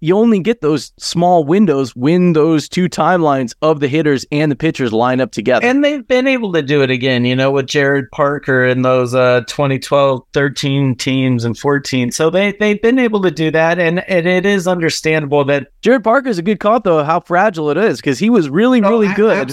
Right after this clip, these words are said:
Speaker 1: when he was
Speaker 2: absolutely.
Speaker 1: healthy for a
Speaker 2: But
Speaker 1: year.
Speaker 2: to your point, you know, having these people come up where maybe in free agency you would be able to go and add some of those pieces if they're just not gelling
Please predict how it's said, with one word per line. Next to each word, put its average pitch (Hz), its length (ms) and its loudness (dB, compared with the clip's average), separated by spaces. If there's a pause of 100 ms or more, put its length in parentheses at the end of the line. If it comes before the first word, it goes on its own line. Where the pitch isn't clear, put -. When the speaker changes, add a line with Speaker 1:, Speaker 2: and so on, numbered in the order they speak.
Speaker 1:
when 147 120 0
he 185 60 2
was 170 140 0
Speaker 2:
absolutely. - 40 -6
Speaker 1:
healthy 175 420 -2
for 143 360 -2
a 143 80 0
Speaker 2:
But 214 180 0
Speaker 1:
year. 156 160 2
Speaker 2:
to 262 140 0
your 214 380 0
point, 208 560 -2
you 175 120 -4
know, 170 140 0
having 214 480 0
these 185 220 0
people 185 360 -2
come 180 300 -4
up 202 240 0
where 165 160 0
maybe 170 840 0
in 147 200 0
free 180 340 0
agency 165 640 -2
you 143 300 0
would 165 240 0
be 160 160 2
able 151 220 0
to 147 100 0
go 147 220 2
and 139 180 -2
add 156 400 -2
some 143 240 -2
of 135 60 0
those 127 220 0
pieces 131 520 -4
if 139 140 -4
they're 143 200 0
just 190 460 -2
not 175 220 0
gelling 156 500 0